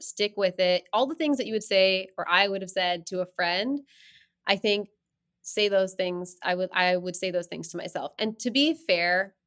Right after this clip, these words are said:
to give myself credit, like, I did stick with it, but that's, that's the advice for, for big transitions like that.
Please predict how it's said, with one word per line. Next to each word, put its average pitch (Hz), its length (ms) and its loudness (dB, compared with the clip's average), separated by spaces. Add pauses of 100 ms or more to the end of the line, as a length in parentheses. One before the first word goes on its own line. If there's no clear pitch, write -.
to 208 100 -10
give 190 180 -2
myself 208 420 -2
credit, 175 380 -2
like, 170 220 -6
I 214 120 4
did 165 240 -2
stick 226 280 -4
with 240 220 -2
it, 262 200 -2 (640)
but 185 380 2 (260)
that's, 196 400 0
that's 208 300 0
the 220 120 -2
advice 175 680 -2
for, 170 480 -2 (160)
for 170 440 -2
big 175 160 -6
transitions 165 560 -8
like - 200 -14
that. - 240 -14